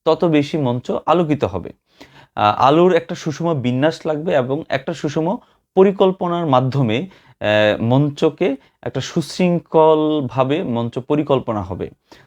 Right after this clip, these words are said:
তো, আহ, কাল্পনিক কয়েকটি, আহ, মঞ্চকে হচ্ছে কাল্পনিক কয়েকটি ভাগে বিভক্ত করা হয়, যেমন হচ্ছে, আহ, আপরাইট, আহ, আপ সেন্টার, আপ লেফট, মিডল, আহ,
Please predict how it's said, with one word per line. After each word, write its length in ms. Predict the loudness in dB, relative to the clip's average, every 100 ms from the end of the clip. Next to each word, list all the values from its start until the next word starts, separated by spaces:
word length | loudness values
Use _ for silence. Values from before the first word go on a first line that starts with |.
| _
তো, 300 | 2 4 4 -4 _ -6
আহ, 140 | -6 0
কাল্পনিক 500 | 0 2 2 0 2
কয়েকটি, 640 | 2 2 -4 -4 -4 -4
আহ, 420 | -4 0 2 2 2
মঞ্চকে 420 | 0 0 -2 -2
হচ্ছে 220 | -2 0
কাল্পনিক 560 | 2 2 2 -2 0 0
কয়েকটি 320 | 0 0 -2 -2
ভাগে 500 | -2 0 0 -2 -6 _ -8
বিভক্ত 500 | 0 2 2 0 -4
করা 260 | -4 -2 -2
হয়, 240 | -6 -10 -16 _ _
যেমন 300 | 0 2 4
হচ্ছে, 460 | 0 -2 -2 -2 -2 _ _ -4
আহ, 540 | 0 2 2 2 -2 -8 -2
আপরাইট, 720 | -2 -2 2 4 2 0 -8 -20 -20 _ _ _ _ _ -10
আহ, 200 | -6 -2
আপ 220 | 0 0 _
সেন্টার, 600 | 2 2 4 4 4 4 -2 -18 _ _ _
আপ 220 | -4 -2 2
লেফট, 640 | 4 4 0 -20 -20 -20 _ _ _ _ _ _ -6
মিডল, 460 | 2 4 6 4 2 -8 _ _ _ _ -6
আহ, 500 | -2 -2 -4 -10